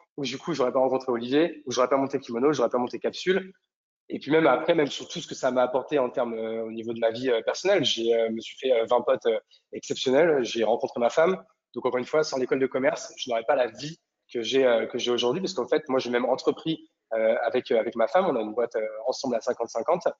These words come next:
qui s'appelle Le Plongeoir. Euh, donc oui, aujourd'hui, moi, sans l'école de commerce, j'aurais pas la vie d'entrepreneur que j'ai aujourd'hui, hein. Très, très clairement, même si j'ai pas mon diplôme.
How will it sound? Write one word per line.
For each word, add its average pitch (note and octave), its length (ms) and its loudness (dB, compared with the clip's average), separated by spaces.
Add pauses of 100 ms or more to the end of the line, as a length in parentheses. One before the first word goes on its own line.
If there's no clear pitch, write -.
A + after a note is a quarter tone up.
(320)
qui - 80 -16
s'appelle G#2+ 240 -2
Le G#2 120 -6
Plongeoir. A#2 480 2 (380)
Euh, A2 340 2 (140)
donc B2 320 -4
oui, F3+ 220 4
aujourd'hui, C3+ 400 2
moi, C3 100 6
sans C#3 160 -2
l'école C3 220 2
de C3 80 4
commerce, B2 580 0 (140)
j'aurais A2 240 2
pas B2 100 0
la A#2+ 80 4
vie A#2+ 60 0
d'entrepreneur A#2 520 -2
que A#2 100 -10
j'ai G#2+ 120 -6
aujourd'hui, G#2+ 320 -8
hein. F2+ 80 -10 (400)
Très, - 140 -14 (120)
très C3+ 140 0
clairement, A#2+ 260 0
même A#2 140 2
si A#2+ 160 -6
j'ai A2+ 100 -6
pas B2 100 2
mon A#2+ 100 0
diplôme. A2 300 -6